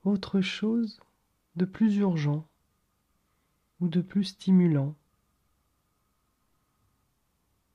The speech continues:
Manger, ranger, travailler,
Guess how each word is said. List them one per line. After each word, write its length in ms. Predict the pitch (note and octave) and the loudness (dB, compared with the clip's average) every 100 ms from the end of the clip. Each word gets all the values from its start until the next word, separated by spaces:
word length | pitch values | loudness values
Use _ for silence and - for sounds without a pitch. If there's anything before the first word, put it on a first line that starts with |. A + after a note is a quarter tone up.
| _ _ _ _ _ _ _ _ _ _ _ _ _ _ _ | _ _ _ _ _ _ _ _ _ _ _ _ _ _ _
Manger, 560 | D3+ E3+ D3+ D3+ D3+ D#3 _ _ _ _ _ _ _ _ | -2 -2 -2 -4 -4 -8 _ _ _ _ _ _ _ _
ranger, 640 | - D3+ E3+ E3 C#3+ D3+ D#3+ _ _ _ _ _ _ _ - | -8 -2 0 0 -2 -4 -8 _ _ _ _ _ _ _ -12
travailler, 680 | - D3+ D#3+ D#3+ D3 D3+ | -4 -2 -2 -2 -2 -4